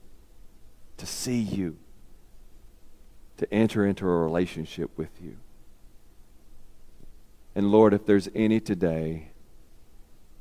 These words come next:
who've never trusted in Christ, they're not disciples,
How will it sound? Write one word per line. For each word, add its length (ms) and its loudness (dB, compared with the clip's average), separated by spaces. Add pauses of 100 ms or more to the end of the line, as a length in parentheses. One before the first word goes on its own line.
(380)
who've 120 2
never 300 8
trusted 480 0
in 140 0
Christ, 720 -6 (960)
they're 160 10
not 340 6
disciples, 840 -4